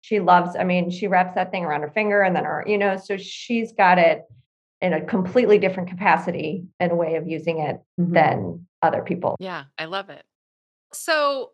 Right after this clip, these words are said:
Speaker 3: with everything that you guys have done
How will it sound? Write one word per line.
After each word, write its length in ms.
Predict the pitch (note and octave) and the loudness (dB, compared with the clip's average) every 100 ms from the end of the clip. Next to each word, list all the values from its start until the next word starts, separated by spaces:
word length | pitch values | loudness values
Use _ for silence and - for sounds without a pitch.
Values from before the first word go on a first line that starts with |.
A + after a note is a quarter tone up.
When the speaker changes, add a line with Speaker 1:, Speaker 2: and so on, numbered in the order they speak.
| - | -8
Speaker 3:
with 320 | C4 C4+ C4+ - | -4 -4 -6 -10
everything 420 | C4+ G4+ G4 C#4 | -8 -8 -8 -10
that 120 | A3+ | -12
you 180 | F#3+ G3 | -12 -8
guys 560 | F3+ E3+ E3+ E3+ E3+ - | -6 -4 -4 -6 -10 -14
have 240 | F3 D3+ | -14 -14
done 560 | - D#3+ D#3+ D#3 D#3 D#3+ | -10 -6 -6 -8 -12 -20